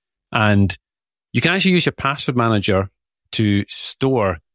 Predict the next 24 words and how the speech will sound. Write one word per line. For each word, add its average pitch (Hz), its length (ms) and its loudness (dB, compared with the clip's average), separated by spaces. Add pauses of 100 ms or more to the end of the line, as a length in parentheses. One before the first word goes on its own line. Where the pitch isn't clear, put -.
(540)
sensitive 104 540 -4
documents 117 560 -2
or 104 120 -4
data. 90 380 -2 (880)
I'm 113 80 0
sure 147 260 0
if 117 120 -4
you're 156 180 0
a 135 40 0
business 131 440 -4
where 104 240 0
you've 101 300 -4
got 104 300 -4
people 113 240 -4
that 101 80 0
have 98 160 -6
to 107 60 -4
go - 120 -2
out 110 100 -4
and 92 140 -4
drive 92 400 -2 (240)
for - 160 -18
your 92 140 -12
company, 92 560 -14